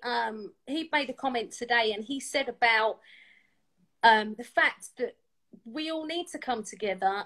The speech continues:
and not wait, not wait until, you know, there's a death on our doorstep or it's one of our own family members or our friends,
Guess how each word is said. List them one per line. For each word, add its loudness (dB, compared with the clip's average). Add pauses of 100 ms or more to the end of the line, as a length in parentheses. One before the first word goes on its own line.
and 0
not 0
wait, -2 (240)
not -2
wait 2
until, 0
you -2
know, 6
there's -2
a -4
death 2 (100)
on 2
our 2
doorstep 0
or -2
it's -10
one 0
of 2
our 6
own 4
family 0
members -6
or 0
our 0
friends, -2